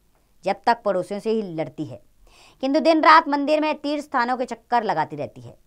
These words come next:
अरे, कोई उसे समझाए कि "मन चंगा तो कटौती में गंगा।"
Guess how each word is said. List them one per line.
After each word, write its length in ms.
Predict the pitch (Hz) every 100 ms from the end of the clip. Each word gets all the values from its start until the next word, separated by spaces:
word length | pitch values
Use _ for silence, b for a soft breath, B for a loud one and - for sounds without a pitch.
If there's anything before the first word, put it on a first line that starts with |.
| _ _
अरे, 260 | - 143 175
कोई 240 | 180 175
उसे 200 | 160 160
समझाए 540 | 147 139 151 175 233 240
कि 140 | 202
"मन 200 | 170 147
चंगा 320 | 151 143 156
तो 120 | 165
कटौती 400 | 226 233 208 214
में 140 | 302 226
गंगा।" 280 | 143 123